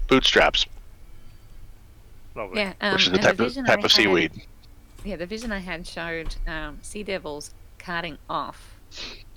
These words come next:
Speaker 3: one of the <coughs> guys. So
Speaker 1: Right.
Speaker 3: we're gonna follow them.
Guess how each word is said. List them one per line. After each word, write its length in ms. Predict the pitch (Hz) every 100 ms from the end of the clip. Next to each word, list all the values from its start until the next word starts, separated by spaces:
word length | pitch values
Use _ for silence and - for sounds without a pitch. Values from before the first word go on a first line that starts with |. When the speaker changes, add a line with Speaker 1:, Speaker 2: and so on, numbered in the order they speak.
| -
Speaker 3:
one 240 | 165 151
of 40 |
the 540 | 151 - 143 135 - -
<coughs> 20 |
guys. 1080 | 160 135 120 - - - - - - - - - -
So 140 | -
Speaker 1:
Right. 200 | 160 151
Speaker 3:
we're 120 | 151
gonna 200 | 147 139
follow 360 | 131 - 151 139 123
them. 200 | - -